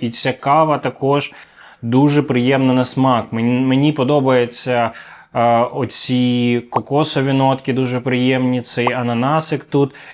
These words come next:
і легеньке ігристе вино, вони складаються в дуже приємний такий букет, який, е, класно розкривається в роті. І гірчинка тут,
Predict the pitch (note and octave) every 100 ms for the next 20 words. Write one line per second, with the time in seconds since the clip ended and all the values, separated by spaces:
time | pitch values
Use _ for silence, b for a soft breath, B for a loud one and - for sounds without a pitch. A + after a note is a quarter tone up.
0 | - C3 B2+ C3 C3 C#3 C3+ C3 A2+ C3
1 | - B2 B2 B2+ D3 C3 B2+ B2+ - B2
2 | D3 C#3 B2+ A#2 C3 C#3 B2 B2 C3+ C3
3 | A#2+ A#2 B2+ A#2+ - D3+ D#3+ C#3 - C#3
4 | C3+ C3 B B - B2+ B2 C#3 C3+ C#3+
5 | D3 C3+ - B2+ C3 B2+ A#2+ B2 B2 B2+
6 | A#2+ A#2 A#2+ A2 B2 A#2+ - F3 F#3 D3
7 | - A#2+